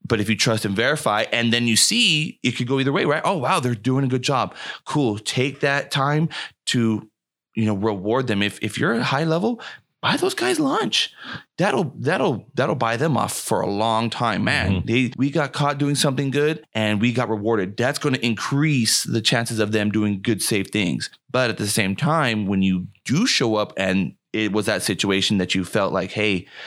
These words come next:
Speaker 1: yeah, they're just lying to me," that gives you a chance to fix the culture. "Oh, hey, you know what? Yeah, what they told me. So first of all, they don't respect me as a,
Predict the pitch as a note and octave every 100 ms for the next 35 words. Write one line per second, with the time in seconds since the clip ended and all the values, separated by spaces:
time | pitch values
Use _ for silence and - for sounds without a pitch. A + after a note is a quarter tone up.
0 | - - G2 F#2 G2 F#2+ F#2+ F#2+ G2 G#2
1 | G2+ B2 - - - - G#2 A2+ A2+ G#2+
2 | G2 - G#2+ G#2+ - F#2+ - - G2+ -
3 | G2+ - F#2 - - - - - - -
4 | _ - A2+ A2+ G2+ G#2+ G2+ G2+ G#2 A#2
5 | A2+ G2+ G#2 G2 F#2+ F#2+ G#2+ G#2+ G#2+ A#2
6 | A#2 G#2 G#2 F#2+ B2+ B2 A2 G#2 G#2+ F#2
7 | F#2+ G2 G2 G2+ F#2+ F2+ F2+ F#2